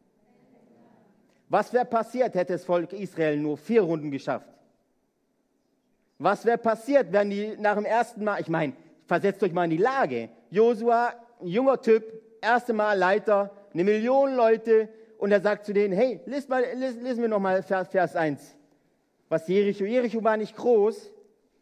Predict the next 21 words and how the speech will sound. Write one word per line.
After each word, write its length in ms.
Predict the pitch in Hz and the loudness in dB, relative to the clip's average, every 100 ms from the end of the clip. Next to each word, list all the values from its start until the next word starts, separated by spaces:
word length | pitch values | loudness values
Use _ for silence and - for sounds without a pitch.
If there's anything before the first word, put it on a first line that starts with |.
| _ _ _ _ _ _ _ _ _ | _ _ _ _ _ _ _ _ _
aber 560 | 196 240 220 180 226 254 - - - _ 214 | 0 4 4 4 2 0 -10 -20 -20 _ -12
die 80 | |
Tore 300 | 220 294 302 | 0 2 4
von 160 | 233 262 | 2 0
Jericho 360 | 269 254 226 240 | 0 0 -2 -2
waren 160 | 247 | -2
fest 260 | - 269 262 | -2 -4 -4
verschlossen, 760 | 262 - 294 302 220 156 110 - _ _ _ _ | -10 -4 -2 -2 -4 -6 -8 -14 _ _ _ _
weil 140 | 233 | -2
sich 100 | 247 | -2
die 80 | 226 | -4
Bewohner 520 | 190 214 196 220 233 | -4 -4 0 2 2
vor 140 | 226 214 | -2 -6
den 100 | 202 | -8
Israeliten 460 | 202 196 208 214 | -8 -6 -6 -8
fürchteten. 600 | 202 269 277 - - 107 - _ _ _ | -10 -8 -8 -10 -14 -16 -16 _ _ _
Niemand 320 | 202 254 - | -2 0 0
durfte 260 | 226 208 190 | 0 0 0
hinein 300 | 180 190 208 | 0 0 0
oder 100 | 190 | 0
hinaus. 520 | 196 220 170 - - | 0 0 0 -6 -18